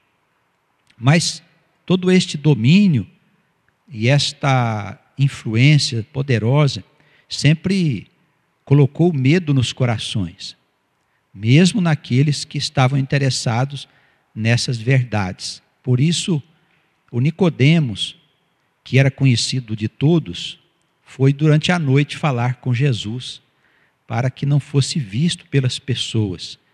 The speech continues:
Ele tinha interesse em saber dos ensinamentos, mas não tinha coragem para assumir isso publicamente.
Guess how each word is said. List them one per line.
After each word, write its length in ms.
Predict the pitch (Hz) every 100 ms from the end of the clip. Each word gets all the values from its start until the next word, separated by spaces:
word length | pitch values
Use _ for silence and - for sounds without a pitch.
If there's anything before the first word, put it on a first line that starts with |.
| _ _ _ _ _
Ele 160 | 123 139
tinha 320 | - 156 196
interesse 840 | 170 160 185 131 160 - - 104 - _ _ _ _ _ _ _
em 200 | 110 123
saber 640 | - - 127 104 113 139
dos 180 | 127 120
ensinamentos, 880 | 131 - 143 143 110 107 101 - - _ _ _ _ _ _ _ _ _ -
mas 300 | 123 131 123
não 600 | 139 151 147 127 104 - _ _ _
tinha 260 | - 135
coragem 640 | - 156 139 123 151 131 127
para 180 | - 131
assumir 540 | - - 117 131 127
isso 360 | 123 139 - 147 _ _ _ _ _ -
publicamente. 1000 | 120 135 143 156 147 117 98 - -